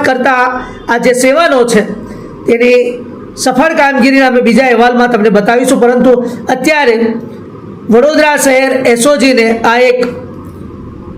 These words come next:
સફળતા મળી છે. તો આવા જ નવા સમાચાર જોવા માટે જોતા રહો જનઅર્પણ ન્યૂઝ. અમારી ચેનલને લાઈક કરો, શેર કરો અને સબસ્ક્રાઇબ કરો.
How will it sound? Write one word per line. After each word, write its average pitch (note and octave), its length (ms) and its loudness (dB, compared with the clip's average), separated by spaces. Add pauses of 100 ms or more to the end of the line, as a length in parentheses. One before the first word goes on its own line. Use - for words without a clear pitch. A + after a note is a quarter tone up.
(720)
સફળતા B3+ 440 0
મળી B3 340 0
છે. C#4 80 2 (880)
તો B3+ 80 0
આવા C4 400 2
જ - 20 0 (120)
નવા C4 240 2 (100)
સમાચાર B3+ 520 2 (120)
જોવા A#3 220 4
માટે A#3+ 340 0 (640)
જોતા A#3 360 2
રહો A3+ 180 4 (480)
જનઅર્પણ A3+ 500 2
ન્યૂઝ. C4 200 0 (600)
અમારી D4 380 0
ચેનલને C#4 400 2
લાઈક A#3+ 280 2 (100)
કરો, C4+ 160 2 (160)
શેર A#3+ 260 2
કરો C4 140 2
અને B3 120 4
સબસ્ક્રાઇબ C4 500 0
કરો. C4+ 160 2